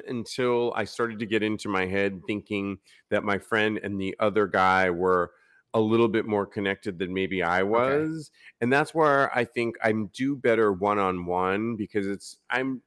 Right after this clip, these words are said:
Speaker 1: can just work with, I'm going back to the basics, y'all,
Speaker 2: Yeah.
Speaker 1: of just one-on-one or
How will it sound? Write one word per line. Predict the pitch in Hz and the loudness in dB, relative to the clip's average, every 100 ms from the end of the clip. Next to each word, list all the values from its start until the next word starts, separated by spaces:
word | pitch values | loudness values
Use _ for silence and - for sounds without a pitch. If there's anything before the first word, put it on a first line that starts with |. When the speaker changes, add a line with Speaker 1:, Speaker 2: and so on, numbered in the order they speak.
| _ | _
Speaker 1:
can | - 156 | -12 -2
just | 190 165 120 | -2 -2 -2
work | 127 131 117 | 4 4 2
with, | 117 117 110 107 - | 2 6 6 4 0
I'm | 123 | 0
going | 123 196 170 | 4 4 6
back | 139 131 | 4 4
to | 117 | -2
the | 95 | -2
basics, | 80 98 90 92 - | 0 0 0 -4 -4
y'all, | 92 87 87 87 87 85 - | 0 4 6 6 4 0 -4
Speaker 2:
Yeah. | 123 117 95 | 0 2 2
Speaker 1:
of | 110 107 | 0 0
just | 110 139 113 | 2 0 0
one-on-one | 117 113 139 156 156 143 117 117 113 110 110 110 110 - - _ | 0 4 6 6 4 4 4 6 4 2 0 -2 -6 -8 -20 _
or | - 135 135 127 117 113 | 4 6 6 6 6 4